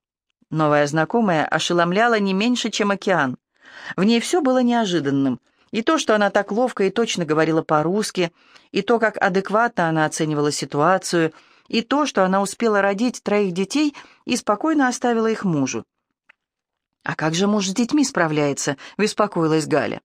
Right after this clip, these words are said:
«Он женился, жена помогает.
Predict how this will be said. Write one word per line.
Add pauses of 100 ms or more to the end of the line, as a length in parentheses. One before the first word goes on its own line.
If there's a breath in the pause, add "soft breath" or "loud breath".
(520)
«Он
женился, (320 loud breath)
жена
помогает.